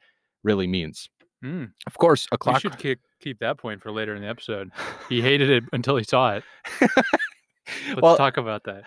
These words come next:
Speaker 2: Keep going.
Speaker 1: of course, A Clockwork Orange is based on the novel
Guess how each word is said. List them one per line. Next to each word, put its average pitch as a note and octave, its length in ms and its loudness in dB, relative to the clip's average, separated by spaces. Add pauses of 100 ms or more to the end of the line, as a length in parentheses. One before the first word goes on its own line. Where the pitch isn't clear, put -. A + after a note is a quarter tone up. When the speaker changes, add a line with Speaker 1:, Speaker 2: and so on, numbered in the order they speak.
Speaker 2:
Keep - 160 -8
going. B2 280 -6 (680)
Speaker 1:
of D3+ 120 0
course, F#3 340 4
A C#3+ 60 4
Clockwork - 460 4
Orange B2+ 460 6
is G#2+ 380 0 (140)
based G#2 240 -2
on G2 120 0
the F#2+ 60 0
novel A#2+ 420 2